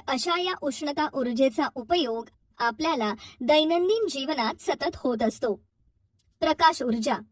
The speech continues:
मनुष्य आपले अन्न शिजवताना उष्णता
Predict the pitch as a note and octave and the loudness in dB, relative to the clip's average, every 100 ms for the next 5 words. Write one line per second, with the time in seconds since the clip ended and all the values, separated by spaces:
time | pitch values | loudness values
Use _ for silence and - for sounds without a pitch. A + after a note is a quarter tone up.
0 | _ _ _ _ _ _ - - - E4+ | _ _ _ _ _ _ -20 -20 -2 4
1 | G4 C5 - C#5 - F#4 F4+ F#4 D#4+ D4+ | 4 4 2 -2 -2 -2 0 -2 0 2
2 | E4+ F4 D4 C4+ C#4+ C#4 B3 G#3+ A3 - | 2 2 2 2 2 0 -2 -2 -4 -8
3 | _ _ _ - E4 D#4 F4+ F4 | _ _ _ -2 2 2 2 -2